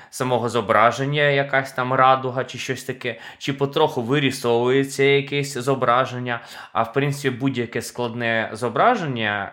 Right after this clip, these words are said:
е, ну, зроблене з, там, з пікселів,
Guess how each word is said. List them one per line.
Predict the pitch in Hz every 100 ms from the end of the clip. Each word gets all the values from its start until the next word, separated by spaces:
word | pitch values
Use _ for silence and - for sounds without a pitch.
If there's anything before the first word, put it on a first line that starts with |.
| -
е, | 104 101 101 98 104
ну, | 160
зроблене | 101 117 104 101 95 90
з, | - -
там, | - 80
з | -
пікселів, | - 165 - 127 127 123 120 -